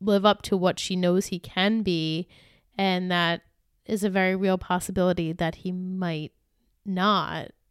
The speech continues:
And therefore, I guess this, that would have to be the end of them. So, I mean, while I can un-, see the annoyance going on i-, for future episodes and whatever, however we drag this out for, I, I'm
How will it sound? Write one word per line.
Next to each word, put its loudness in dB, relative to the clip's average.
And -4
therefore, -2
I -2
guess -4
this, -12
that -2
would 0
have -4
to -4
be 0
the -4
end 0
of -4
them. -4
So, 2
I 0
mean, 0
while 6
I 2
can -2
un-, 0
see 0
the 2
annoyance 2
going 0
on 0
i-, 0
for 0
future 0
episodes 2
and -4
whatever, 0
however 2
we -2
drag 0
this -2
out -2
for, 2
I, 4
I'm 0